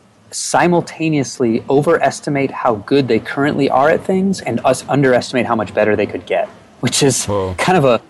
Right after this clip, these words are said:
Speaker 1: a lethal combination, right? It would be much better if we underestimated how good we are now and overestimated how good we could get. But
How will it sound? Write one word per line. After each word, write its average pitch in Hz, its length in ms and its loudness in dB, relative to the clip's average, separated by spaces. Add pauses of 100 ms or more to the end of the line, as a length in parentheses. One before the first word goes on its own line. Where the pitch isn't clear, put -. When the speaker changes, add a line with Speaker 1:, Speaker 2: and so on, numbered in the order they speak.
(160)
Speaker 1:
a 147 60 -2
lethal 147 260 2
combination, 120 540 0
right? 110 160 0
It 143 40 4
would 123 100 4
be 139 100 0
much 147 240 0
better 123 280 2
if 104 200 -6
we 113 140 0
underestimated 117 580 0
how 110 100 2
good 110 160 -2
we 110 120 0
are 101 120 2
now 107 380 0
and 110 100 -6
overestimated 110 640 0
how 131 140 0
good 117 160 0
we 120 100 -2
could - 160 -12
get. 101 360 -8
But 101 180 -6